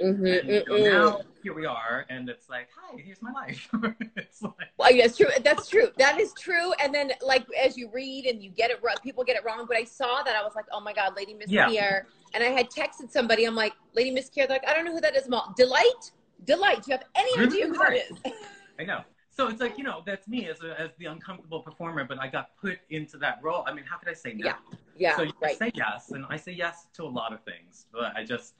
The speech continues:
Speaker 1: But you say
Speaker 2: I'm like
Speaker 1: yes to RuPaul, and I mean, the
Speaker 2: There's
Speaker 1: trust.
Speaker 2: no no with RuPaul. <laughs> By the way, there's no no. I will always say yes. No matter what Ru asks me to do, I will say yes.
Speaker 1: I love that. There was an article that, uh, was quoted saying, um,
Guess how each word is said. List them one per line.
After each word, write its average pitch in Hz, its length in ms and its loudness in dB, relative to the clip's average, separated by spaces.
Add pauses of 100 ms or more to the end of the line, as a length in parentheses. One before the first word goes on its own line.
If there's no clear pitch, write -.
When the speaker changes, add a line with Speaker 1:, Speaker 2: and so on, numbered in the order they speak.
Speaker 1:
But 330 100 0
you 320 40 4
say 381 140 2
Speaker 2:
I'm 302 40 2
like 320 120 6
Speaker 1:
yes 359 180 -2
to 339 80 -4
RuPaul, 277 680 4
and 226 80 -2
I 233 160 -2
mean, 247 320 0
the 240 100 -2 (460)
Speaker 2:
There's 269 160 -4
Speaker 1:
trust. - 440 2 (160)
Speaker 2:
no 214 60 4
no 175 500 0
with 131 160 -10
RuPaul. 123 420 -10 (300)
<laughs> 220 400 -2
By 185 140 4
the 180 100 -6
way, 139 140 -6 (160)
there's 208 160 -6
no 196 140 -4
no. 160 120 -6 (320)
I 175 100 -6
will 175 180 -6
always 190 320 -6
say 147 200 -12
yes. 104 320 -10
No 139 60 -16
matter 135 240 -8
what 147 240 -8
Ru 160 140 -10
asks 131 200 -8
me 131 60 -20
to 120 80 -20
do, 123 80 -14
I 113 100 -18
will 110 80 -20
say - 180 -20
yes. - 340 -20 (260)
Speaker 1:
I 262 160 2
love 262 460 0
that. 247 200 4
There 254 120 8
was 262 160 0
an 262 80 -8
article 247 840 -2 (300)
that, 233 240 2 (120)
uh, 226 320 0
was 233 160 -2
quoted 262 480 -2
saying, 226 440 -4 (400)
um, 214 340 -2